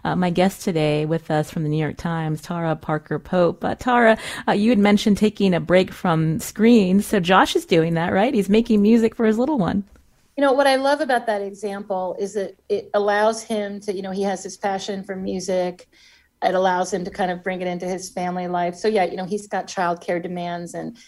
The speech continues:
Speaker 2: his, you know, his, the time, how he spends his time has changed a bit. And you're sort of, you know, at the whims of your <laughs> child when you're a parent of a young child. So I like the idea that he's managed to kind of merge these two, you know, his love of his child with his love of music.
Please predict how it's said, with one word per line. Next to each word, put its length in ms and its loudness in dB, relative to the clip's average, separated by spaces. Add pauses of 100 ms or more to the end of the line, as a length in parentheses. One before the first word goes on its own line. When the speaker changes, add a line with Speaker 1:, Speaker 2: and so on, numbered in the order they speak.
(120)
Speaker 2:
his, 260 -4
you 80 -2
know, 320 0
his, 220 -4
the 80 -12
time, 360 -2
how 140 0
he 100 0
spends 240 -4
his 120 -8
time 320 -8
has 180 -10
changed 420 -8
a 60 -4
bit. 300 0
And 200 -6 (320)
you're 140 2
sort 240 2
of, 220 0
you 80 -8
know, 180 0
at 180 -2
the 80 -6
whims 300 -4
of 100 -4
your 120 -4
<laughs> 120 -12
child 460 0
when 160 -4
you're 160 -4
a 60 -6
parent 360 -8
of 100 -6
a 40 -8
young 160 -10
child. 340 -4
So 160 -2 (280)
I 80 2
like 320 2
the 100 0
idea 300 -4
that 100 -10
he's 180 -8
managed 340 -10
to 60 -14
kind 200 -6
of 100 -10
merge 380 0
these 200 -6
two, 360 2
you 60 -2
know, 180 -2
his 160 0
love 140 2
of 100 -4
his 140 -8
child 360 -2
with 160 -2
his 140 -4
love 160 -2
of 120 -6
music. 440 -6